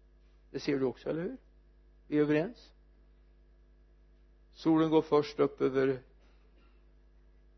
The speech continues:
Iran och där borta innan det kommer bort till oss, va? Ja, visst. Skulle nu Bibeln ha sagt, Bibeln har inte sagt, men om Bibeln skulle sagt att solen går faktiskt upp i väster och ner i öster,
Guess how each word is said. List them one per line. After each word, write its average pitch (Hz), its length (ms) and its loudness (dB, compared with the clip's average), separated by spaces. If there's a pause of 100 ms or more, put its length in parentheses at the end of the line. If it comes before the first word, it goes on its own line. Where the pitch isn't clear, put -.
(140)
Iran 117 580 4
och 113 160 -2
där 110 120 -2
borta 110 340 -6
innan 110 260 -4
det 104 100 -8
kommer 107 220 -6
bort 104 200 -8
till 110 100 -10
oss, - 220 -14
va? 127 180 -6 (380)
Ja, 117 80 -10
visst. - 300 -6 (1200)
Skulle 233 600 10
nu 214 180 6
Bibeln 143 480 2
ha 151 120 -2
sagt, - 720 -4 (180)
Bibeln 151 280 -2
har 131 180 -2
inte - 180 -10
sagt, - 180 -16 (100)
men 135 100 -4
om 156 120 -4
Bibeln 202 280 -4
skulle 160 180 -6
sagt - 240 -4 (180)
att 175 120 -2
solen 131 360 -2
går 202 100 0
faktiskt - 560 -4
upp - 440 -4
i 160 120 0
väster - 520 -4 (220)
och 156 100 -10
ner 131 200 0
i 127 60 0
öster, - 380 -8